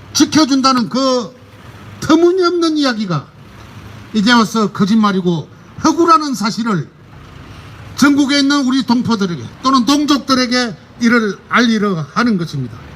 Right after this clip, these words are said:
사랑하는 보령 시민 여러분, 결코 미국은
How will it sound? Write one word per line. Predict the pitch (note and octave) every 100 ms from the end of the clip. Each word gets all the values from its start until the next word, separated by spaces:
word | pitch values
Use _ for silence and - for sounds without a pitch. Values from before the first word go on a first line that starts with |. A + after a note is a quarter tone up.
| - - A3+ - - - - - - - - -
사랑하는 | - A#3+ B3+ B3+ A3+ F3+ - - - - - - - -
보령 | - A#3 C#4 C4
시민 | G#3+ - D4 C#4+
여러분, | B3 G3 C#3+ - - - - - - - - - - - -
결코 | - C#4+ - D4+ D#4
미국은 | D4 D4 D4 D4 C4+